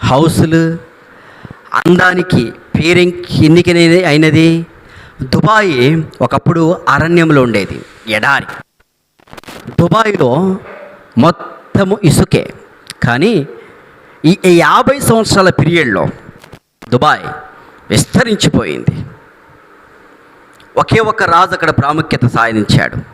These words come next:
మహమ్మద్. వారి యొక్క సంతానం,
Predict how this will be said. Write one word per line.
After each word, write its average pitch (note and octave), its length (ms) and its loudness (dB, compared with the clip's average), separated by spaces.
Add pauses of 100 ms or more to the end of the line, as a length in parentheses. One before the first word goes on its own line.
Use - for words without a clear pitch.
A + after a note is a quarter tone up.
(840)
మహమ్మద్. D#3+ 460 0 (840)
వారి D3 180 2
యొక్క G#2 380 -4 (520)
సంతానం, D#3+ 640 -2